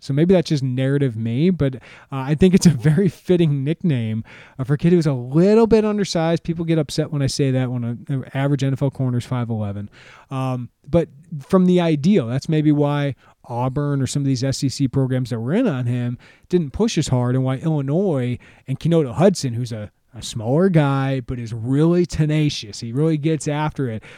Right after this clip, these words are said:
I think that's why, one of the reasons he really liked, um, why he really, really, really liked Daniel Edwards. So,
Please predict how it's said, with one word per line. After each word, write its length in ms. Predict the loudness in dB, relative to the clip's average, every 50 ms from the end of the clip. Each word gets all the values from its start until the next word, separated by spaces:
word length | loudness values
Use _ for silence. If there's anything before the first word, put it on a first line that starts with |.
| -20 -20 _
I 80 | -6 -4
think 120 | -2 0
that's 140 | 0 2 2
why, 260 | 2 0 0 -2 -4
one 280 | -4 -2 0 2 2 2
of 40 | 2
the 80 | 2
reasons 300 | 2 2 2 2 0 -2
he 80 | -2 -2
really 240 | -2 -2 -2 -2 -4
liked, 400 | -4 -4 -4 -6 -6 -10 -14 -20 -20 -20 -20 -20 _ -12
um, 420 | -8 -6 -6 -6 -6 -6 -8 -10 -12 _ _ _ _ _ _ -20 -20 -20 _ _ _ _ _
why 220 | -4 -2 0 0 0
he 120 | -2 -2
really, 640 | -4 -4 -4 0 2 4 6 6 6 4 4 2
really, 480 | 0 0 0 2 2 2 2 0 -2 -4
really 320 | -2 -2 0 0 0 -2
liked 300 | -4 -4 -6 -6 -6 -6
Daniel 340 | -8 -8 -8 -8 -10 -10 -10
Edwards. 400 | -12 -12 -12 -14 -16 -18 -16 -16
So, 300 | -14 -12 -12 -12 -12 -14